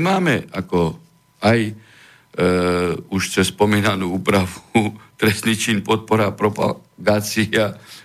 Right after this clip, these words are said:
skupín smerujúcich k potlačeniu základných práv a slobod. Tak sa pýtam súdruha Čeznára, že keď ešte nezačal, tak v tejto relácii mu pošlem ja link, e,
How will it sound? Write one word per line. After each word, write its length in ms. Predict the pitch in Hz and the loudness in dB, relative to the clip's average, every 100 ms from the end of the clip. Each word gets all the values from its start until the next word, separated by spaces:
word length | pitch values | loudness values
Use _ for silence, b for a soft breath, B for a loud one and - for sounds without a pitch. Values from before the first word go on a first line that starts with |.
| - | -14
skupín 480 | - 117 113 113 | 0 0 2 0
smerujúcich 720 | 107 110 110 110 110 107 107 98 | 0 0 2 2 0 -2 -4 0
k 60 | |
potlačeniu 580 | 107 104 104 101 98 95 | -2 2 -2 0 -2 0
základných 560 | 101 98 98 92 90 85 | 0 0 0 0 -4 -4
práv 320 | 90 87 90 | -4 -2 -4
a 80 | 92 | -10
slobod. 640 | - 113 110 80 - - _ - _ _ - | -8 -8 -8 -10 -16 -20 _ -20 _ _ -4
Tak 160 | 95 | -2
sa 160 | - 101 | 2 0
pýtam 400 | 120 117 - - | 0 -4 -6 -10
súdruha 400 | - 87 92 80 | -8 -6 -2 -2
Čeznára, 640 | 82 101 101 113 123 135 B B B B | -2 -4 0 2 2 0 B B B B
že 100 | 98 | -2
keď 160 | 104 127 123 | 0 2 0
ešte 200 | 123 95 | 0 0
nezačal, 560 | 92 101 107 107 123 117 | 0 2 2 2 0 0
tak 220 | 104 - | -2 -2
v 100 | 120 | 0
tejto 220 | 117 104 | 0 2
relácii 500 | 101 98 104 - 101 | 2 2 -2 0 0
mu 160 | 95 90 | 0 -2
pošlem 480 | - 92 - 85 82 | -2 -4 -2 -2 0
ja 240 | 80 76 | 0 0
link, 320 | 80 117 | 2 2
e, 60 | 147 | 0